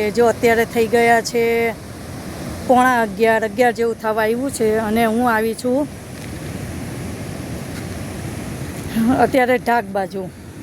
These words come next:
અમારે એક પ્રસંગ છે તો ત્યાં આવી છું. હવે હું અહીંયા આવી તો અહીંયા પુલ છે અને અહીંયા એક શું કહેવાય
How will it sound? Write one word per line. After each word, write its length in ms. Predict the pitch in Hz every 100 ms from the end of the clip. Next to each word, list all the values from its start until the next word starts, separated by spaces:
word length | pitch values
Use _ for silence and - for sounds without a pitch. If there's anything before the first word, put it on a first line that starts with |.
| - - 226
અમારે 260 | 214 240
એક 100 | 240 -
પ્રસંગ 440 | 240 233 277 226 202
છે 120 | 214 247 - - - -
તો 60 | 226
ત્યાં 300 | - 254 233
આવી 180 | 226 233 262
છું. 100 | 220
હવે 100 | 233
હું 160 | 254 262
અહીંયા 240 | 262 247
આવી 240 | 254 285 247
તો 120 | -
અહીંયા 320 | 233 254 214 -
પુલ 200 | 269 277 262 - - - - -
છે 140 | 269 269 269 254
અને 140 | 247 254
અહીંયા 420 | 247 269 262 277
એક 100 | 277 294 285 - - - - - - - - - - - - - -
શું 140 | - 294
કહેવાય 320 | 254 233 233